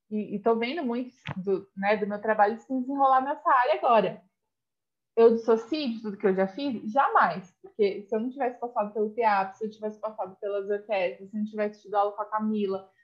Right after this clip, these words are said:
se eu não tivesse estudado música contemporânea, eu, certeza que eu não teria condições de fazer o que eu faço hoje, que é,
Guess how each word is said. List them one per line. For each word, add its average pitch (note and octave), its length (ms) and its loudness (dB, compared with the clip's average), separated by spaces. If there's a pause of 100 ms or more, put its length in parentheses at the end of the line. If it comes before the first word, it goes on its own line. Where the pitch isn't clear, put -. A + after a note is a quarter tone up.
se A#3 60 -6
eu - 20 -2
não A3+ 60 -2
tivesse A3+ 200 2
estudado G#3 260 -2
música G#3+ 260 -4
contemporânea, G#3+ 640 -2
eu, A#3+ 420 4 (220)
certeza G3+ 600 -4
que G#3 120 -10
eu A3+ 60 -4
não A3 300 -2 (360)
teria G#3+ 220 2
condições C#4 440 -4
de - 80 -14
fazer G#3+ 280 -2
o G#3+ 60 -4
que A#3+ 80 -10
eu - 60 -8
faço G3+ 320 -4
hoje, F#3 220 -6 (100)
que A3 120 2
é, G#3 280 2